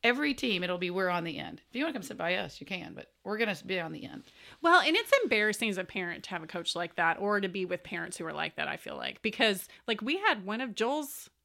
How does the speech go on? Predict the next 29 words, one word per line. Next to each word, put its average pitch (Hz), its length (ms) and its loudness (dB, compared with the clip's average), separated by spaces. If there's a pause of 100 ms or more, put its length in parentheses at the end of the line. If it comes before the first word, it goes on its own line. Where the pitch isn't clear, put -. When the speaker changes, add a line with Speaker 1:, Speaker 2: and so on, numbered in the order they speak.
(100)
Speaker 2:
basketball 311 440 4
coach - 320 0
got - 200 4
thrown 330 280 4 (140)
out 214 160 2
of 214 120 2
a 262 40 -2
game 202 460 2 (140)
Speaker 1:
Yeah, 160 240 -6
we 170 160 -8
Speaker 2:
because 277 260 4
he 294 80 6
Speaker 1:
yeah. 269 60 4
Speaker 2:
went 311 180 6
out 339 200 8
and 247 80 -6
threw 302 240 2
a 294 40 4
punch 294 480 -2
at 247 80 2
one 240 140 0
of 247 60 -2
the 240 60 0
pylons, 220 800 4
like, 220 260 4
Speaker 1:
That's - 40 -2
Speaker 2:
or 220 60 2
whatever. 220 320 6
Speaker 1:
embarrassing. 233 240 2